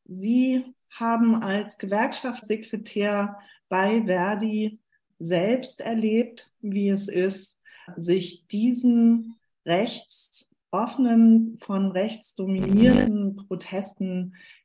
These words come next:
in Sachsen entgegenzustellen. Und ich würde Sie bitten, dass Sie einfach diese Erfahrung und auch die Erfahrungen, die ja auch viele Betroffene rechter Gewalt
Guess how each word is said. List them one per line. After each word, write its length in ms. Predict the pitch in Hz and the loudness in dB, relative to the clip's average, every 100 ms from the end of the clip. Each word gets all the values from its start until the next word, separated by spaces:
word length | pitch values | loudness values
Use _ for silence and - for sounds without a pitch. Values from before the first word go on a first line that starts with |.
| _ - | _ -2
in 260 | 214 208 | 0 0
Sachsen 720 | 175 160 160 - 175 170 160 | 0 -2 -4 -6 -4 -4 -4
entgegenzustellen. 1300 | - 165 160 151 165 165 170 165 - 156 156 175 180 - - - - | -6 -6 -4 -2 -2 -4 -6 -10 -8 -6 -2 -4 -6 -14 -20 -20 -4
Und 200 | 202 - | -4 -2
ich 380 | 180 175 170 190 | -4 -4 -8 0
würde 340 | 220 233 233 | 2 2 0
Sie 540 | 202 202 208 214 214 - _ _ | -2 -4 -4 -6 -8 -14 _ _
bitten, 840 | 214 240 - 220 214 220 226 - _ _ - | -2 -2 -2 0 2 2 0 -4 _ _ -8
dass 300 | 180 - - | -8 -8 -8
Sie 320 | 196 196 - | -6 -6 -6
einfach 520 | 165 202 196 196 - | -4 -4 -4 -8 -8
diese 360 | 214 220 247 262 | -6 -4 -4 -4
Erfahrung 720 | - 294 - 220 247 202 185 | -6 -8 -6 -4 0 0 0
und 180 | 180 - | -2 -4
auch 500 | 160 202 254 269 262 | -2 0 0 0 -4
die 280 | - 220 226 | -6 0 0
Erfahrungen, 680 | 220 196 - 190 190 202 196 | 0 -4 -8 -6 -4 -2 -2
die 80 | 180 | 0
ja 220 | 175 175 - _ | -2 -2 -6 _
auch 160 | 175 - | -18 -16
viele 420 | - - 269 269 | -10 -4 -2 -2
Betroffene 580 | 240 226 - 208 214 190 | -4 -4 -4 -4 -4 -4
rechter 260 | 180 185 | -6 -8
Gewalt 480 | 180 165 160 165 165 | -10 -6 -4 -4 -6